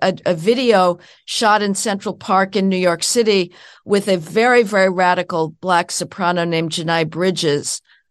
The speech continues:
And it's still available. And a, a Black conductor said to me, "Well, he thinks the real reason that Denise Graves didn't want to sing this work was not necessarily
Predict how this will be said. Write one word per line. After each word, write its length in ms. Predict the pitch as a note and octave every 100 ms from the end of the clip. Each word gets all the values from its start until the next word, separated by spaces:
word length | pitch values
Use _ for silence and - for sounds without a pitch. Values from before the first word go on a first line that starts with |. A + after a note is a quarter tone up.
| -
And 220 | G#3 G#3
it's 140 | G3
still 260 | - D#4 C#4
available. 640 | F#3 G3 G3+ G3 F3+ E3 -
And 180 | F#3+ F#3
a, 160 | F3+ - -
a 100 | F#3
Black 500 | D#3+ G3 G#3 A3 A3 -
conductor 540 | G3 G3+ A#3 B3 G#3
said 300 | F#3+ G#3 F3+ F3+
to 100 | F3+
me, 280 | F3+ F3 - - _ _ -
"Well, 160 | G3
he 200 | F#3+ B3+
thinks 320 | B3 A#3+ G#3+ -
the 120 | F#3+
real 300 | A3 C4 A3+
reason 540 | A3+ G3+ G#3 F#3 F3+ _ _ _
that 480 | - F#3 F3+ E3 -
Denise 380 | F3 F#3+ G3 F#3+
Graves 360 | - F#3 F3+ -
didn't 240 | F3 C3+
want 160 | F3 E3+
to 60 |
sing 360 | E3 - A#3+ A3
this 260 | F3+ -
work 380 | F#3+ A#3 G3 G3
was 260 | F3+ F3 -
not 380 | G#3+ A#3 F#3 A3+
necessarily 1040 | G#3+ G3+ G3 - B3 D#4+ C#4 A3 G#3